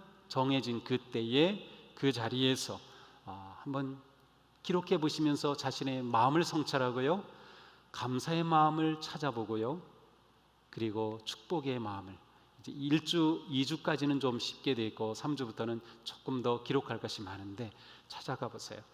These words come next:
여러분이 더 하고 싶은 거 있으면 더 해도 괜찮습니다. 아, 여기에 내가 오늘, 아,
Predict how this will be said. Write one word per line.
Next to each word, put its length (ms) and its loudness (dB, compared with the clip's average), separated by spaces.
여러분이 480 2
더 140 12
하고 220 12
싶은 200 2
거 80 0
있으면 240 0
더 160 10
해도 140 8
괜찮습니다. 680 4
아, 220 -4
여기에 240 2
내가 300 6
오늘, 300 4
아, 840 -4